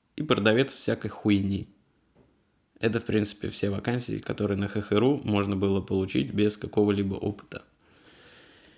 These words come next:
Курьером не хотел работать, а автомобильных прав у меня нету. И я пошёл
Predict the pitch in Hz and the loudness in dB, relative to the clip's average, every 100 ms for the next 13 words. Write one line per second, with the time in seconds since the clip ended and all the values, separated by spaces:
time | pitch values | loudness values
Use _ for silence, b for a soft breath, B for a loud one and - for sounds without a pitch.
0 | b b _ - 135 139 127 110 101 98 | b b _ 0 6 8 8 6 2 0
1 | 98 - 117 135 147 151 151 151 - b | -2 2 4 4 4 2 0 -4 -10 b
2 | b b b _ - - 107 98 - 104 | b b b _ -20 -10 -6 -4 -2 0
3 | 104 104 107 98 - 98 98 101 98 98 | 2 4 2 0 -2 -4 -2 -2 0 0
4 | 95 98 123 156 - _ _ _ _ _ | -2 -2 -4 -6 -12 _ _ _ _ _
5 | _ _ _ _ _ _ _ _ - 120 | _ _ _ _ _ _ _ _ -8 2
6 | 113 139 147 131 - 147 147 139 - | 4 4 2 -2 2 4 6 2 -2